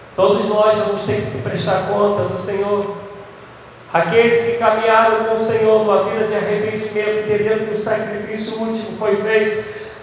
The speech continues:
se deixou apaixonar, ser envolvido pela graça, o poder, o amor de Deus, vão ser julgados para galardão.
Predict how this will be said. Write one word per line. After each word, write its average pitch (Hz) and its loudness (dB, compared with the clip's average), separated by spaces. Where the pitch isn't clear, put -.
se - -4
deixou 220 6
apaixonar, 202 2
ser 214 2
envolvido 214 2
pela 202 2
graça, 202 2
o 202 -2
poder, 202 2
o 190 4
amor 190 2
de 190 -2
Deus, 214 4
vão 226 2
ser 214 2
julgados 185 2
para 180 0
galardão. 165 2